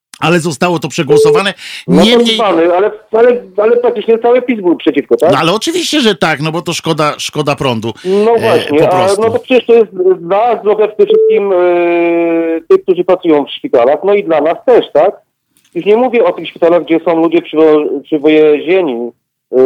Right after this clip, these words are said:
Speaker 2: z koronką, tylko jeszcze chodzimy też do normalnych szpitali i przychodni, tak? I tam też pracują ludzie i my też tam przycho-, przy-, przychodzimy. I to po-,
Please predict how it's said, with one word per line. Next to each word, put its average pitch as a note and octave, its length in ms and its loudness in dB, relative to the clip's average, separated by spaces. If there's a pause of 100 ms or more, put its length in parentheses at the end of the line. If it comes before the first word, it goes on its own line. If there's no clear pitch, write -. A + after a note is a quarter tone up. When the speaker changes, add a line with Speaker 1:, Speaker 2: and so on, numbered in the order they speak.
(200)
Speaker 2:
z - 40 -20
koronką, D3 720 0 (380)
tylko - 200 2
jeszcze - 200 4
chodzimy D#3+ 440 -2
też D#3+ 220 2
do F3+ 160 2
normalnych C4 640 0
szpitali D#3+ 600 0
i D#3 60 -4
przychodni, B2 520 -2
tak? E3 280 2 (880)
I D#3 60 -10
tam G3+ 160 0
też B3+ 180 0
pracują D#3 600 2
ludzie D3 720 0
i F3 80 -2
my F#3 100 -2
też G#3+ 200 0
tam F3+ 120 0
przycho-, D#3 400 -2
przy-, C3 200 -2
przychodzimy. B2+ 560 -2 (420)
I - 40 -20
to - 120 2
po-, F#3+ 140 0